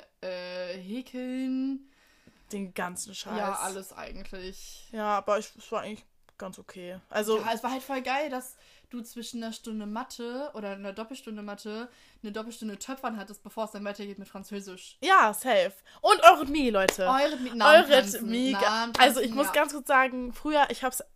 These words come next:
Speaker 2: als ich sechste, siebte Klasse war, gehasst, aber ich hab die Schule mit einer Eins auf dem Zeugnis verlassen.
Speaker 1: Fun Fact:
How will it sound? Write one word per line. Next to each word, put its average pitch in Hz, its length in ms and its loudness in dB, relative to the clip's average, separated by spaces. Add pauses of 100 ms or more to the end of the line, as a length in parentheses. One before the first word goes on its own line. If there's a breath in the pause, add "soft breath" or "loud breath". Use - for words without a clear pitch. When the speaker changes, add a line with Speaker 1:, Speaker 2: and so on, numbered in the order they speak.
(100)
Speaker 2:
als 233 220 -4
ich 226 160 -10
sechste, 240 360 -4
siebte 240 220 -8
Klasse 240 260 -8
war, 220 140 -2
gehasst, - 580 -4 (260 soft breath)
aber 294 120 -8
ich 254 80 -12
hab 262 100 -16
die - 80 -14
Schule 254 220 -8
mit 233 180 -6
einer - 120 -20
Eins 220 540 -10 (140)
auf 202 200 -4
dem 214 100 -12
Zeugnis 220 420 -10
verlassen. 190 520 -10
Speaker 1:
Fun 277 340 -6
Fact: - 680 -8